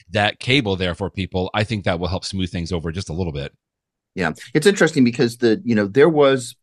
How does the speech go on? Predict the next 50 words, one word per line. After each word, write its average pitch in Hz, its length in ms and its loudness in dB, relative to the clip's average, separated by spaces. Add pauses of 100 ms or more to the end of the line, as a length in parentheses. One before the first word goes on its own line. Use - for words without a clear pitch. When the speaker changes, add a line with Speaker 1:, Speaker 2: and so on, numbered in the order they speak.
(180)
Speaker 2:
uh, 95 300 -2 (120)
a 98 100 -2
certain 131 360 0
segment 107 420 0
of 92 160 -2
the 87 80 -2
population 87 760 0
of 78 200 -6
users 82 540 -4 (280)
that 92 200 0
were, 92 160 0
that 87 260 -4 (300)
were 101 200 0
upset 113 340 0
in 85 80 -6
twenty 85 220 -6
twelve. 76 340 -6
You 78 80 -8
know, 73 160 -6
"Apple's 127 380 0
gonna 95 160 -4
make 113 180 -2
us 87 100 -6
get - 200 -4
this 80 160 -8
new 110 160 0
connector." 101 520 -2 (240)
And 113 140 2
part 165 160 4
of 165 40 2
the 156 60 -2
complaint 113 360 -2
was 98 120 -6
that 95 100 0
it - 20 -2
was 151 100 0
Speaker 1:
Right. 214 160 0
Speaker 2:
proprietary, 95 600 2 (220)
but 139 160 4
it, 143 240 4
it 147 40 2
was 131 300 0 (120)
always 147 300 2
amazing 110 360 0
to 92 100 -6
me 92 120 -2
because 92 300 -6
Lightning 107 400 -2
was 90 180 -4
just - 280 -4